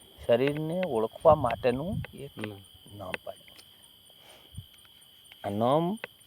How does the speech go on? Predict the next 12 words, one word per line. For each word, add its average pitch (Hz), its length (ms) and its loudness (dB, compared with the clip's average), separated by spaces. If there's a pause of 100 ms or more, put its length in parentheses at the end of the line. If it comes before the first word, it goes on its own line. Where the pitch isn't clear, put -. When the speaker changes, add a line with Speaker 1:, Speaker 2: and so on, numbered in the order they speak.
(160)
Speaker 1:
સર્વમાં 147 500 10
કામ 123 260 4
કરી 90 320 -8
રહ્યો 98 160 -12
છે. - 360 -16 (880)
સર્વમાં 95 600 6
નામ 123 260 4
સવી 135 300 0
કોઈ 135 320 -2
કામ 123 200 2
થાય, 107 520 4 (340)
Speaker 2:
હમ. - 120 -14